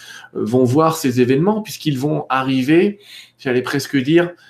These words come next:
ils ont déjà commencé à arriver, si vous observez bien, on a déjà commencé à diffuser ces informations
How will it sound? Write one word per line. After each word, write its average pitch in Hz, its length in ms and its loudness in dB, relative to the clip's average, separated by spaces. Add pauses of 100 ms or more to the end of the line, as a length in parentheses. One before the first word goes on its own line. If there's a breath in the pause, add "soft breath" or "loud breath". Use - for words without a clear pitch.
(140 soft breath)
ils 127 160 -2
ont 135 60 0
déjà 180 400 4
commencé 139 400 0
à 147 80 2
arriver, 135 380 0
si 165 100 -10
vous 127 160 -4
observez 127 400 -2
bien, 127 300 -4
on 123 100 -4
a 117 120 -4
déjà 160 360 2
commencé 135 380 -4
à 139 60 -2
diffuser 135 440 -4
ces 120 220 -4
informations 131 640 -6